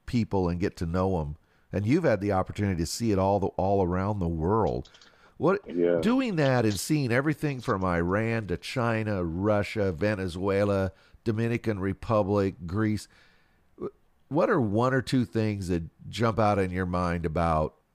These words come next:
Speaker 1: what you didn't know about your home, about Brooklyn or America?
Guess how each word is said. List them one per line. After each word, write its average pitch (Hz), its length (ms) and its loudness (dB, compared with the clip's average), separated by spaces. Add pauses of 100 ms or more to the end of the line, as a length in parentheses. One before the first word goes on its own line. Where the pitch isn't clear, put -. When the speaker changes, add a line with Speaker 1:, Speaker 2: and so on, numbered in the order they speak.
Speaker 1:
what 107 240 0
you 127 180 2
didn't 117 260 -2
know 107 240 2
about 92 440 0 (240)
your 110 220 2
home, 95 340 0 (400)
about 90 340 2
Brooklyn 95 400 -2
or 85 140 -2
America? 87 600 -2